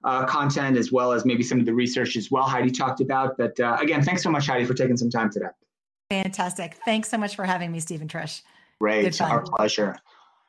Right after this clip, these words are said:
Speaker 1: Trish, we must thank our friends at Paychex and Workhuman one more time. Uh,
Speaker 2: That's right.
Speaker 1: you know,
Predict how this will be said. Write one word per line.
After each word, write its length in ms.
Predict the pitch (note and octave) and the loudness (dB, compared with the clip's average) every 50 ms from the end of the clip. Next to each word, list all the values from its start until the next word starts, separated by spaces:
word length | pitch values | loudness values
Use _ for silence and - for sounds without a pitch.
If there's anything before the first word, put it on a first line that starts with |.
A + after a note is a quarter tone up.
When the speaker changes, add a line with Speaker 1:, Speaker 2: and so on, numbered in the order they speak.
| _ _ - | _ _ -2
Speaker 1:
Trish, 180 | - F#3+ F#3+ F#3 | 0 2 2 4
we 80 | F#3+ | 4
must 220 | F#3 F#3+ F#3 - - | 4 4 4 2 2
thank 220 | A3+ G#3 G#3 A3 | 2 4 4 4
our 120 | G#3 G3 G3+ | 4 4 4
friends 300 | G#3 G#3+ G#3+ G#3+ G3+ G#3+ | 4 4 4 4 4 4
at 140 | G#3 G#3 | 4 2
Paychex 440 | G3 G3+ G3 G3 - G#3+ G3+ G3+ - | 2 4 4 4 4 2 2 2 2
and 140 | G3+ G3 G3 | 2 4 4
Workhuman 540 | G3+ G3 G3+ G#3 G#3 A3 B3 C#4+ D4 C#4+ A#3 | 4 4 4 4 4 4 4 4 4 4 4
one 120 | F#3+ G3 | 6 6
more 160 | G3 F#3+ F#3+ | 6 4 4
time. 460 | F#3+ - G#3 G3+ A3 C#4+ F4 F4 C4 - | 2 2 2 2 2 2 2 0 0 0
Uh, 20 | |
Speaker 2:
That's 480 | D3 D3+ D#3 D#3+ E3 E3 D#3 - - D#3+ | 0 0 2 2 2 2 2 2 2 2
right. 80 | F3+ | 2
Speaker 1:
you 60 | F3+ | 2
know, 260 | D#3+ D3 D3 D3+ D#3 | 2 2 2 2 0